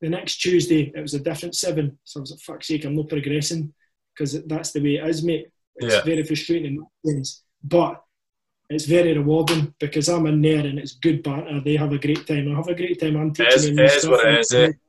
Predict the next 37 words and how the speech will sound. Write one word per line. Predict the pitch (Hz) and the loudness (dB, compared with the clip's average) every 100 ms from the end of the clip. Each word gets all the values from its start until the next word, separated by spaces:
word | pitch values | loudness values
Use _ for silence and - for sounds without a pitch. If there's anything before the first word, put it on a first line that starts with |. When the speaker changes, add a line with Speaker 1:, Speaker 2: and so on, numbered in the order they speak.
| _ _ _ _ _ _ _ _ | _ _ _ _ _ _ _ _
Speaker 1:
Yeah, | 196 233 | -10 -8
exactly. | 233 156 175 214 175 | -6 -4 -4 -4 -6
So, | - 156 - | -6 -6 -8
yeah, | 180 208 | -12 -8
I | 170 | -6
enjoy | 139 160 | -4 -4
it, | 202 220 | -4 -6
mate. | 170 - _ _ - | -8 -10 _ _ -14
I | 175 | -10
enjoy | 139 160 | -6 -4
it, | 175 180 | -4 -4
bud. | 156 147 _ _ _ _ - | -10 -10 _ _ _ _ -8
Speaker 2:
Fantastic. | 120 - 127 127 - - | -6 2 2 4 2 2
Speaker 1:
Yeah. | - | 6
Speaker 2:
Right, | 156 160 | 6 6
Sharpie, | - 160 143 147 | 6 6 6 6
I've | 135 135 | 4 6
fucking | 180 156 143 | 4 6 6
kept | 175 151 160 | 6 4 6
you | |
long | 151 156 | 8 8
enough. | 143 151 139 - - _ _ _ _ _ _ _ | 8 8 6 2 -18 _ _ _ _ _ _ _
Let | 165 175 | 6 8
me, | 180 165 | 8 8
Speaker 1:
Oh, | - | 8
Speaker 2:
let | 180 | 8
Speaker 1:
yeah. | 185 | 10
Speaker 2:
me | 170 | 10
get, | 185 - - - | 8 6 -6 2
let | 180 | 6
me | 180 | 8
get | 180 175 | 8 8
something | 151 165 180 | 6 4 4
to | 147 | 4
finish | 143 175 147 | 6 6 8
up | 180 156 | 6 6
on. | 151 113 | 4 2